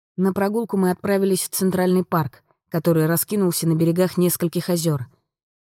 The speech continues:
Они окружали этот парк со всех сторон.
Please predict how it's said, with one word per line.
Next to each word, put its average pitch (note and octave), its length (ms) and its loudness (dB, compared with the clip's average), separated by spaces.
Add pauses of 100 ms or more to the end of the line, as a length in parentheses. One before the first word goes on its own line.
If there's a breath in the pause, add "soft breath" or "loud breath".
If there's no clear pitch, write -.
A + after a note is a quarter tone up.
(440)
Они G#3 240 2
окружали G3+ 500 2
этот F3 280 -2
парк G3 240 -2
со F3 160 -2
всех F#3 260 -4
сторон. F#3 480 -2